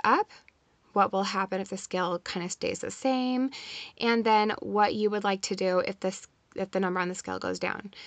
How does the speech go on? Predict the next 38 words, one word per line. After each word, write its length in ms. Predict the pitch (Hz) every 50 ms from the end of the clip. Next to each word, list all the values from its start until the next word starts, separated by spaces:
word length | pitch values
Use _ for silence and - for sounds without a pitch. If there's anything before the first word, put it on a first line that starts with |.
| - _
So 140 | - -
you 180 | 262 233 220 277
can 140 | - - 381
make 160 | 339 320 -
that 180 | - 226 - _
plan 400 | - 180 156 165 175 202 285 339 _ _ _ _ _ _
before 420 | - 214 220 - - - - 185
you 140 | 185 190 165
get 240 | 165 165 165 165 -
on, 180 | - 165 165 165
and 260 | 165 170 - - -
you 160 | 185 190 180 _ _ - - - - _ _
really 360 | - 240 247 254 269 247 220 220
should. 360 | - - - 180 160 - 190
That 180 | 196 190 -
way 160 | - 214 208 208
you 140 | 202 202
don't 200 | 196 - 180 180
do 60 | 180 180
anything 320 | 175 180 180 - 180 175
drastic, 800 | - 196 202 208 202 - - - - 202 202 196 185 - - _ - - - - - - - - - _ _
um, 380 | - 196 190 185 175 170 170 170 -
and 160 | - 196 190
you 80 | 180 185
just 260 | - 190 180 - -
use 240 | 180 175 180 180 175
that 140 | 190 190 185
information 600 | 175 175 175 - 180 180 180 - - - 180 180
to 140 | - -
make 120 | 185 185 -
a 80 | 185
very 420 | 185 180 180 190 180 180 180 180 196
solid 560 | 196 - - 185 160 - - 170 170 190 _
plan. 500 | - - 185 202 - - - 196 196 196 - _ _ _ _ _ _ _ _ _ _ _ _ - _ -
Write 380 | 196 196 208 214 233 262 277
the 80 | - 359
plan 380 | - - - 302 285 285 294
down. 520 | 269 247 226 196 160 - - 62 - -